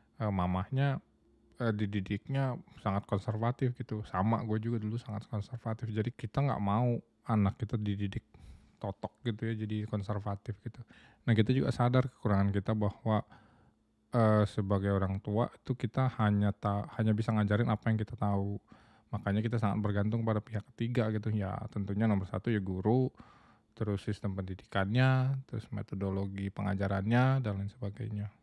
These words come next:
Tanpa itu kita yakin kita nggak bisa tuh ngedidik anak. Kita juga sadar bahwa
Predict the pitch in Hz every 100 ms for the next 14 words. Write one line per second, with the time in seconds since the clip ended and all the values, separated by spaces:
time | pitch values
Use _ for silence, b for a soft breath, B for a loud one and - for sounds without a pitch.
0 | _ - 101 98 104 101 101 139 120 107
1 | 101 117 - 127 117 120 117 104 110 117
2 | 110 113 104 101 107 107 101 - 110 113
3 | 123 120 117 - 110 101 113 131 104 95
4 | 110 113